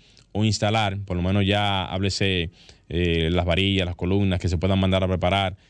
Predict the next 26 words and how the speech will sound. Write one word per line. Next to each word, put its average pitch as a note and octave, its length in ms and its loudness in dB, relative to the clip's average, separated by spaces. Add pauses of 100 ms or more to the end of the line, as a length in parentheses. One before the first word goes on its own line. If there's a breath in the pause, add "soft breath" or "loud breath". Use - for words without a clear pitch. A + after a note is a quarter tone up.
(120)
esos F#2+ 260 -8
canastos F#2+ 440 -2
que F#2 60 -4
se F#2 80 0
puedan F#2+ 220 0
manda-, F#2+ 280 0
mandar F#2 260 2
a F#2+ 40 0
preparar, F#2 400 0 (320 loud breath)
y G2+ 60 -6
que A2 100 0
eso C3+ 120 -2
llegue A#2+ 320 0
ya A#2 120 0
automatizado A2+ 640 0
ya G#2+ 340 0
a G2 100 -4
la F#2+ 100 0
construcción, F#2 600 -2
a F2 60 -4
la E2+ 100 2
obra. F2+ 360 -2 (640 loud breath)
Lo E2+ 100 2
mismo A#2 240 2
también A#2+ 340 0
podría, A#2 680 0